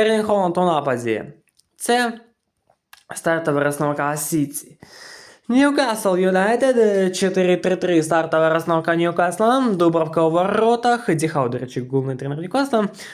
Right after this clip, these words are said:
Дубравка у воротах, Шер, е, Бьорн пара центральних захисників, Кіран Тріп'єр, е, Холл по флангах, Тоналі, Гімарайн, Шеуілок, ем,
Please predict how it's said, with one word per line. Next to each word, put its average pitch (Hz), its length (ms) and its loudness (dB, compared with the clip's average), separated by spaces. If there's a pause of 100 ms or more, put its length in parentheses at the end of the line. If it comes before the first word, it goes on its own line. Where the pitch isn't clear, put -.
(240)
Дубравка 165 420 2
у 170 60 4
воротах, 220 420 0
Шер, 202 360 2
е, 170 720 4
Бьорн 151 580 2
пара 139 240 0
центральних 262 1000 0 (540)
захисників, 196 840 -4
Кіран 165 340 0
Тріп'єр, 160 600 0 (460)
е, - 80 0
Холл 147 540 2
по 175 120 0
флангах, 240 460 0
Тоналі, 175 520 0
Гімарайн, 151 720 0
Шеуілок, 143 800 0
ем, 160 560 -4